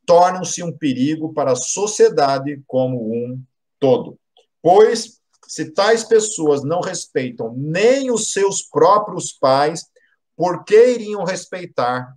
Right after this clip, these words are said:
as demais pessoas? Ok? Certo? Então, esse é um princípio. Então, o primeiro princípio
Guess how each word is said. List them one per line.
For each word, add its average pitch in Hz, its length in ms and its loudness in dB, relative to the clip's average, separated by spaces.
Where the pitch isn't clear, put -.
as 113 160 -4
demais 107 680 -6
pessoas? 165 760 -4
Ok? - 460 0
Certo? 226 440 -2
Então, - 260 -18
esse 208 380 -2
é 202 40 -6
um 202 100 -8
princípio. 165 580 -8
Então, 117 180 -8
o 135 60 -12
primeiro 202 600 2
princípio 180 680 -10